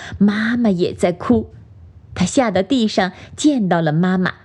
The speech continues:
妈妈过来问它，“龙先生，你见到过一条小蛇吗？他是我儿子，他不见了。”它好想去抱一下妈妈，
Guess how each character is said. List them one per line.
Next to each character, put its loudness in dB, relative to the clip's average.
妈 0
妈 0
过 2
来 0
问 0
它 -4
，“龙 2
先 0
生， 0
你 2
见 0
到 0
过 2
一 -2
条 0
小 0
蛇 0
吗？ -2
他 2
是 -2
我 2
儿 0
子， 0
他 0
不 0
见 0
了。” -2
它 -4
好 0
想 0
去 0
抱 0
一 -2
下 0
妈 0
妈， -2